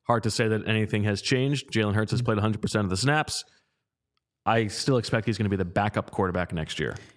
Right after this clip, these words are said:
Speaker 2: You're a big Tanner McKee guy. By the way, shout out to Bo. He has a terrific piece up now on all P H L Y dot com. It's always,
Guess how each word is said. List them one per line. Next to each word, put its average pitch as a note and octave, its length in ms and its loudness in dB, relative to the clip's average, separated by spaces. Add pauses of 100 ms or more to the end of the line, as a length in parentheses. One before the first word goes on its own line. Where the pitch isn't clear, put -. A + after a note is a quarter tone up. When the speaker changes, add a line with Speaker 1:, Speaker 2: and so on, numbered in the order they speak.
(280)
Speaker 2:
You're D3 500 0
a E3 40 -2
big D#3+ 220 0
Tanner E3 240 2
McKee D#3+ 280 0
guy. D#3+ 160 4
By E3 200 2
the E3 40 0
way, D3 120 2
shout E3 280 2
out D3+ 380 0
to C#3+ 280 2
Bo. C#3+ 640 0
He C#3+ 120 2
has C#3 140 2
a C3 40 0
terrific - 380 -2
piece D#3 260 2
up C#3+ 280 0 (240)
now C#3+ 380 4
on C3+ 240 2
all C#3 220 2
P D3 200 0
H C3 160 0
L C#3 160 2
Y C3+ 240 2
dot B2 240 -2
com. D3 280 2
It's C#3 120 -2
always, C#3+ 300 2